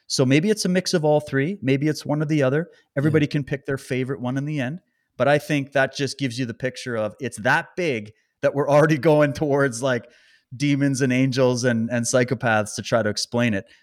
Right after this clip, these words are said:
Speaker 1: 'cause it's gotta be something like that. Otherwise, you know, what I've seen, the evidence of this level of evil I've seen,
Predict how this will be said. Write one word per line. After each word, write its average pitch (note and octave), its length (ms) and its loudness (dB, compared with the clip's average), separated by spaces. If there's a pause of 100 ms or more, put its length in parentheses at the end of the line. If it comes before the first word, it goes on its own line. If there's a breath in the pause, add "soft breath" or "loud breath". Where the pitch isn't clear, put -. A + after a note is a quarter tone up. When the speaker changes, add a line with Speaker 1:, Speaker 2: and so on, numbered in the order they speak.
(120)
Speaker 1:
'cause A#2+ 180 0
it's B2+ 140 -2
gotta C3+ 260 4
be A#2 80 2
something A#2 520 -2
like G#2+ 300 -2
that. F#2+ 260 -4 (180)
Otherwise, G#2 600 0 (540)
you A2+ 120 -6
know, G2 260 -8 (460)
what A2 260 0
I've A2+ 220 2
seen, B2 340 0
the G#2 120 -2
evidence A2+ 380 -2
of F#2 120 -10
this A2 180 -6
level G#2 240 -2
of G2+ 100 -8
evil G2 200 -4
I've F#2+ 180 -2
seen, G2 380 -4